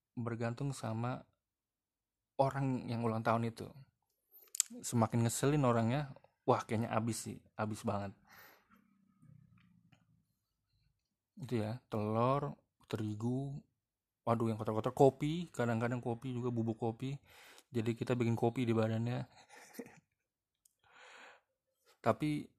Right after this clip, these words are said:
setelah beranjak dewasa gitu ya, nggak dewasa banget sih. Misalkan udah kelas tiga gitu, kelas tiga S M A, waktu itu gue langsung nyadarin, aduh, alay banget atau gitu ya.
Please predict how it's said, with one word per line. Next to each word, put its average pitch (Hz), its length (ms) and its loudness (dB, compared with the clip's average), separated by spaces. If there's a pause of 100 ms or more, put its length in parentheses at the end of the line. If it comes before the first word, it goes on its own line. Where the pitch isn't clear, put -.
(240)
setelah 123 480 2 (1400)
beranjak 113 640 2 (480)
dewasa 110 480 0
gitu 123 240 -4
ya, 127 80 -8 (160)
nggak 110 240 0
dewasa 107 320 -2
banget 113 240 -4
sih. 117 160 -12 (640)
Misalkan 113 320 0
udah 117 160 -2
kelas - 400 -8 (320)
tiga 113 400 -2
gitu, 117 320 -4 (160)
kelas 117 160 -10
tiga 113 160 -4
S - 160 -6
M 120 160 -4
A, 135 80 -8 (880)
waktu 131 240 -4
itu 156 80 -2
gue 160 160 0
langsung 139 160 -2
nyadarin, 127 480 0 (240)
aduh, 135 240 -4
alay 107 320 -4
banget 185 320 -8
atau 180 160 -4
gitu 180 160 -6
ya. 110 160 -4